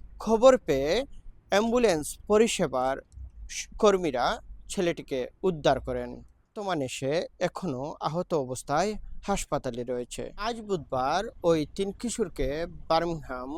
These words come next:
ম্যাজিস্ট্রেট আদালতে হাজির করে ওয়েস্ট মিডল্যান্ড পুলিশ এবং তাদেরকে রিমান্ডে নেয়ার আবেদন জানানো হয়। আদালত রিমান্ড মঞ্জুর করলে তাদেরকে অধিক জিজ্ঞাসাবাদের জন্য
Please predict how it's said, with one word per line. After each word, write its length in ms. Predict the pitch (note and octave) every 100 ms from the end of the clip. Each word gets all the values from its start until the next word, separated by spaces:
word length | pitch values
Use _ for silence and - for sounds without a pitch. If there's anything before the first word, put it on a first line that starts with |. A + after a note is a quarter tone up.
| F#3+ G#3
ম্যাজিস্ট্রেট 440 | G#3+ A3 - G#3+
আদালতে 420 | C3 C3 C3 C3+ G#3
হাজির 320 | F3+ C#3+ C#3
করে 180 | - C3+
ওয়েস্ট 300 | G#3 F#3+ D#3+ -
মিডল্যান্ড 340 | C3+ C3 C3 -
পুলিশ 300 | A#2 B2 - - - - - -
এবং 240 | G#3+ G3 C#3+ D3 -
তাদেরকে 440 | E3 E3+ F3 - B2+ C3
রিমান্ডে 440 | C#3+ F#3 G3+ G#3 F3
নেয়ার 280 | C#3 C3+ -
আবেদন 360 | E3+ D3+ D3 C#3+
জানানো 360 | C3 A#2 A#2 A#2+
হয়। 360 | - A#2+ A#2 A2 - - - - - - - _ _
আদালত 540 | D#3 D3+ C3+ C3+ G#3+ - G3+
রিমান্ড 420 | E3 D#3 C3+ A#2+ B2+
মঞ্জুর 420 | D3+ F3 E3+ A3+ -
করলে 340 | A3 A3+ B3+ D#4 D4+ -
তাদেরকে 440 | F3+ D#3 D3+ - C#3 B2+ -
অধিক 280 | E3 F#3 - - D#3
জিজ্ঞাসাবাদের 680 | F3+ F3+ A#3 F#3 C#3+ A#2+ A#2+
জন্য 220 | C3+ D3+